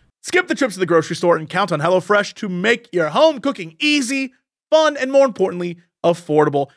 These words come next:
That is why it's America's number one meal kit. April is Earth Month, and HelloFresh is always committed to a cleaner planet.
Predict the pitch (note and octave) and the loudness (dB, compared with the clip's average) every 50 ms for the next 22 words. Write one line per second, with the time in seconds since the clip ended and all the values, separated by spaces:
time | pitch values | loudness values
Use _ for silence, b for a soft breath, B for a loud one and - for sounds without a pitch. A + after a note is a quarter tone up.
0 | b b - C3+ C#3 F3+ B3 D#4 F4+ E4+ C4+ F#3 G#3 G3 F#3 F#3 F3 F3+ G3 G#3 | b b -14 -6 -4 0 0 2 0 0 -2 -2 0 0 0 0 0 -2 -2 -2
1 | G3+ G#3+ F#3+ A3+ A3+ A#3+ A#3+ C4 C#4+ D4+ D#4 F4+ F#4+ F#4 - - D3+ A2 - _ | -2 -4 -6 -6 -4 -4 -4 -4 -6 -8 -8 -8 -8 -8 -4 -4 -4 -4 -4 _
2 | _ _ _ _ _ _ _ _ - E4+ F4+ F4 E4 F4 E4 D4+ D4+ E4 E4 B3+ | _ _ _ _ _ _ _ _ 0 2 2 2 2 0 0 2 2 0 0 0
3 | C#4 - C#4+ D4+ E4+ F4 F4 - C#4 C#4+ C#4+ C#4+ D4 C#4+ - _ F#3 F#3+ F3+ E3 | 0 0 2 2 2 2 0 -2 -2 2 2 2 2 0 -4 _ 0 0 2 2
4 | F#3 F3+ F#3+ F#3 - F#3 E3+ D#3+ - E3+ C3+ - - - D#3+ E3 F3+ E3+ E3+ D#3+ | 2 2 2 2 2 0 0 0 -2 -6 -8 -6 -2 2 4 4 4 4 2 0
5 | D#3 - C#3 C#3 C3+ B2 - C3+ B2+ B2+ - C3+ B2+ B2 A#2+ - A#2+ A#2 A2+ A#2 | -4 -6 -8 -10 -10 -8 -8 -10 -10 -10 -10 -10 -10 -10 -10 -10 -10 -8 -8 -10
6 | A2+ - | -12 -16